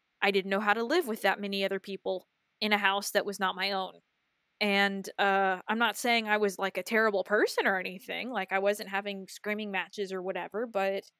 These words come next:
you know, being inconsiderate about cleaning up some things or,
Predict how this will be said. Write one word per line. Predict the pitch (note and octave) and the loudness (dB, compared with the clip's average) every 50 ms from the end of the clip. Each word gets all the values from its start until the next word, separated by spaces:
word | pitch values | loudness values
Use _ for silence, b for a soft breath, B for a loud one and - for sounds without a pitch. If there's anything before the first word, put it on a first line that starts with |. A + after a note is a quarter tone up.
| _ _ _ _ _ _ _ _ _ | _ _ _ _ _ _ _ _ _
you | - D4+ D#4+ | -8 -4 -2
know, | B3+ G3+ G3+ G#3+ B3+ D4 D4 A3+ - - _ _ _ _ _ _ _ _ _ _ _ _ _ _ _ _ _ _ _ - | 2 2 2 2 2 0 -2 -4 -6 -8 _ _ _ _ _ _ _ _ _ _ _ _ _ _ _ _ _ _ _ -4
being | G3+ G3 G3+ A#3 B3+ | -4 -2 -2 -2 -4
inconsiderate | A#3+ A#3 A#3+ A#3 - B3+ B3+ - D#4 E4+ F#4 E4 B3 G3 F#3 F#3 | -4 -4 -4 -4 -6 -6 -4 0 0 0 2 4 2 2 2 2
about | F3+ F#3+ G3 G3 G3 G3 - _ _ _ - | 0 0 2 2 2 2 0 _ _ _ -10
cleaning | - G3+ G3+ A3 A#3 B3+ | -8 -6 -4 -4 -4 -2
up | D4 - - - | -2 -4 -4 -4
some | - A3+ G#3+ | -8 -6 -6
things | G3+ G#3 G3+ F#3 E3+ - - - - - - - - | -4 -4 -4 -4 -6 -8 -10 -16 -18 -16 -16 -12 -6
or, | - F#3+ F#3+ G3 G3 G3 G3 G3 F#3+ F#3 - | -6 -4 -2 -2 -2 -2 -2 -4 -6 -6 -10